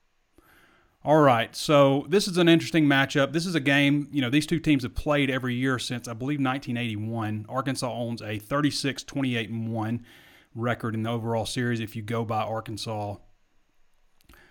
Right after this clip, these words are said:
There's a discrepancy, obviously, in the series, with Ole Miss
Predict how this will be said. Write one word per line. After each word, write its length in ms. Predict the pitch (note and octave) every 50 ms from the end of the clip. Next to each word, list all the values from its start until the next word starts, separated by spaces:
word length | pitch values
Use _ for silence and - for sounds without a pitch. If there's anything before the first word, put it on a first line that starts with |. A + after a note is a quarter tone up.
| _ _ _ _ _ _ _ _ _ _ _ _ _ _ _ -
There's 160 | C3+ B2 A2+
a 40 | A#2+
discrepancy, 760 | A2 A#2 - - - B2 G#2+ G2+ - - - - G#2+ G2+ G2+
obviously, 560 | C#2+ G2+ - A2+ - - - - A1 - A#2 - - - _ _ _ _ _ _ _ _ _
in 120 | - A2 G#2+
the 80 | G#2
series, 500 | - - - A2 G#2 G#2 G2+ G#2 - -
with 100 | A#2+ A2+
Ole 140 | - A#2 A2
Miss 420 | A2 G#2+ A2 G#2+ G2+ - - -